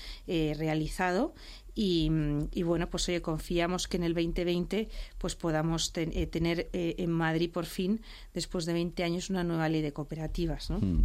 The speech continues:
Speaker 2: nos quedan poco más de cuatro minutos de programa. Tenemos una pregunta más, en este caso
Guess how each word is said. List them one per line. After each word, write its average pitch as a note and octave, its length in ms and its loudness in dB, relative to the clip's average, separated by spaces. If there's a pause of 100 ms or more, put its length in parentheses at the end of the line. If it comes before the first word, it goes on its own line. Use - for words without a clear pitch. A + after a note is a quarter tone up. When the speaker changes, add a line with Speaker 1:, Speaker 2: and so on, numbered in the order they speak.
(140)
Speaker 2:
nos F#2+ 280 4
quedan C3 720 4
poco C3 200 2
más B2+ 180 4
de B2 100 2
cuatro A#2+ 280 4
minutos A#2+ 440 4 (140)
de A2 160 6
programa. A2+ 400 4
Tenemos A#2+ 360 4
una B2 180 4
pregunta A2 400 4
más, A#2 200 4
en A2 80 6
este G2+ 200 2
caso A2+ 440 2